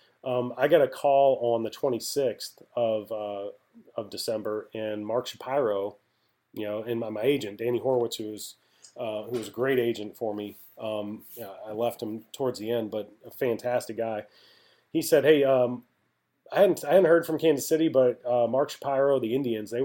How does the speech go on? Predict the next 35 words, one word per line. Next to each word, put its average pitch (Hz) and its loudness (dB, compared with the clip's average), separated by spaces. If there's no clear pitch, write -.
they 123 -2
wanna 131 2
talk 110 -10
to - -18
you." - -18
And 117 -8
so 113 -6
Mark 120 -2
called. 117 -2
He's 101 -10
like, 107 -4
"Hey, 127 0
uh, 117 -2
was 117 -4
there 160 4
anything 170 2
like 123 0
that 110 -2
that 117 -6
happened, 143 0
or, 117 0
or 117 -2
would 113 -10
you 143 -6
con-, 123 -8
would 156 -4
you 208 -6
consider 160 2
coming 151 0
with 135 0
the 120 -2
Indians? 135 -2
We've 160 -2
had 143 0
you 127 -2